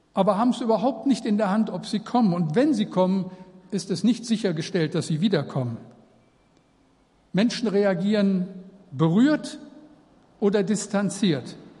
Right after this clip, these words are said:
ablehnend oder begeistert. Aber was muss passieren, bis ein Mensch sagt: „Herr Jesus, ich bin ein Sünder,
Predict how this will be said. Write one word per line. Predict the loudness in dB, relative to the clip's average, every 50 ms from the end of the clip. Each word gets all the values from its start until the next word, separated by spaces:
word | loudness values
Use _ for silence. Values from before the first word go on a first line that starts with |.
| -20 -20 -20 -20 -20 _ -20 -20 -20 -20 -20 _ _ -20 -2 0
ablehnend | 0 0 2 2 0 2 2 2 4 4 4 4 2 0 -2 -12 -14 -18 -20 -20 -20 -20 -20 -20 _ -20 -20 -20 0
oder | 2 4 4 4 4
begeistert. | 4 2 4 4 4 4 4 2 -2 -6 -6 -8 -8 -10 -16 -20 -20 -20 -20 -20 -20 -20 -20 _ -20 -20 -20 -20 -20 -20 _ _ _ _ -20 -16 -2
Aber | 0 0 2 2 2 2 0 2 2
was | 2 2 0 -4 -10 -12 -14 -16 -18 -20 -20 -20 -8 -2
muss | 2 2 2 2 0 -2 -8 -4
passieren, | -2 -2 -2 -2 -2 -2 0 2 2 4 4 4 2 2 0 -4 -14 -16 -6 -2
bis | -2 -2 -2 -2
ein | -2 0 2 4 4 4
Mensch | 4 4 4 2 2 -2 -8
sagt: | 0 2 2 2 2 0 -2 -4 -8 -2
„Herr | 0 0
Jesus, | 2 2 2 2 2 2 2 0 0 -2 -6 -12 -14 -20 -8 -4
ich | -4 -4 0
bin | 0 -2 -2 0
ein | -2 0 0 0
Sünder, | 0 0 2 4 4 4 4 2 0 0 -2 -6